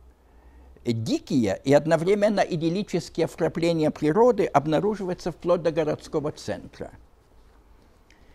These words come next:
Четвертое. Вильнюсский текст принципиально мультикультурен и полиглотичен. Ни один язык и культура в нем не занимают и никогда не занимали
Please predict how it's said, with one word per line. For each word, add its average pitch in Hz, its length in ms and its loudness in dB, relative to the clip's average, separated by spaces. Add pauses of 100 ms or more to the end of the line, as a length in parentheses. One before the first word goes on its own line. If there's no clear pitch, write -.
(720)
Четвертое. 185 680 6
Вильнюсский 262 520 0
текст 247 360 -4
принципиально 214 920 2
мультикультурен 202 1000 -2
и 185 60 0
полиглотичен. 170 1040 -2 (600)
Ни 185 160 4
один 208 300 4
язык 202 420 0
и 196 60 0
культура 190 480 0
в 160 60 -6
нем 190 220 -4
не 170 100 -2
занимают 170 680 -2
и 180 60 2
никогда 175 420 -2
не 185 160 -4
занимали 160 640 0